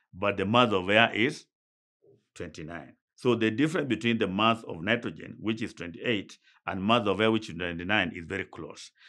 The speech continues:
The same with carbon two oxide, whose mass is thirty. Therefore, such gases is very difficult to be collected by either upward or downward delivery, and therefore they should be collected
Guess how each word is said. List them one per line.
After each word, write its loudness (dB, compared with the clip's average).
The 4
same 6
with 6
carbon 2
two 6
oxide, 0
whose 4
mass 4
is 2
thirty. 2
Therefore, 8
such 2
gases 2
is 2
very 6
difficult 4
to -6
be -4
collected -2
by 0
either 2
upward 0
or -2
downward -6
delivery, 0
and -10
therefore 0
they -4
should -10
be -8
collected -8